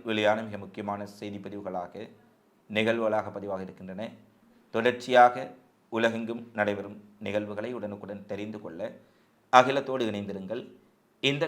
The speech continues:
காணொளி பதிவு தொடர்பிலான உங்களது மதிப்பான கருத்துக்களை தவறாமல் கமெண்ட்ஸில் பதிவிடுங்கள் என கேட்டுக்கொண்டு, மீண்டும் ஒரு காணொளியில் உங்களை சந்திக்கும் வரை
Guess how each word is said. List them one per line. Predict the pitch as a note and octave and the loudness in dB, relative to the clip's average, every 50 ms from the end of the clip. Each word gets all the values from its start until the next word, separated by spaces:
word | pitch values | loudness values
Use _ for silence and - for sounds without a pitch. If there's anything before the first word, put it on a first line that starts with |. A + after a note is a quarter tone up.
| - C3 | 6 6
காணொளி | A#2+ A#2+ A#2+ A#2+ A2+ A#2 | 8 8 6 2 -4 -6
பதிவு | A2+ A#2 A#2 A#2 | -8 -8 -8 -6
தொடர்பிலான | A2+ A2 G#2 G2+ G#2+ A2 G#2+ A2+ A#2+ C3+ - | -4 -4 -4 -4 -2 -2 0 0 -2 -4 -6
உங்களது | A2 G#2 G2+ G2 G#2 G2+ G2+ | -8 -8 -8 -6 -6 -8 -8
மதிப்பான | G2 G2+ G2+ G#2 G2+ F#2+ F#2+ F#2 - - | -10 -8 -6 -6 -6 -6 -8 -10 -12 -12
கருத்துக்களை | - F#2 - - - - F2+ F#2+ G2+ - - _ _ _ _ _ _ _ _ _ _ - A#2 | -14 -14 -16 -18 -20 -18 -16 -16 -16 -18 -20 _ _ _ _ _ _ _ _ _ _ 6 8
தவறாமல் | A#2 A#2+ A#2+ A#2+ A#2 A#2 A#2 A#2 A#2 - - | 8 10 10 10 8 8 4 0 -4 -6 -4
கமெண்ட்ஸில் | G#2+ G#2 G#2 G2+ G#2 - A2+ A2+ - A2+ | -4 -4 -4 -6 -8 -10 -12 -10 -6 -6
பதிவிடுங்கள் | G2+ G#2 G2 G2 G2+ G2+ G2+ G2+ G2 | -6 -6 -8 -10 -10 -10 -10 -10 -10
என | F#2+ F#2 - | -10 -12 -14
கேட்டுக்கொண்டு, | - F#2 F#2 - - - F2 F2 F2 E2+ A2+ C#3 - - _ _ _ _ _ _ _ _ _ _ _ B2+ | -14 -16 -16 -16 -18 -16 -16 -16 -14 -14 -16 -16 -16 -20 _ _ _ _ _ _ _ _ _ _ _ 0
மீண்டும் | C3+ C#3+ C#3+ C#3+ C#3+ C#3+ | 0 2 2 0 -2 -2
ஒரு | C#3 C3+ - - - | -4 -6 -6 2 4
காணொளியில் | A#2+ A2+ A2 A2 A2 G#2+ G#2+ A2 A#2+ C3 - - - - G#2+ | 6 6 6 4 2 -2 -2 -4 -4 -6 -8 -10 -14 -12 -6
உங்களை | G#2 G2+ G2+ G2+ G#2 G2+ - - - - | -4 -4 -4 -4 -6 -10 -12 -10 -2 0
சந்திக்கும் | A2 G#2 G#2 G#2 G#2+ - G#2 G2+ G2 | 0 2 2 -2 -6 -10 -10 -10 -8
வரை | G2 F#2+ G#2 | -8 -8 -8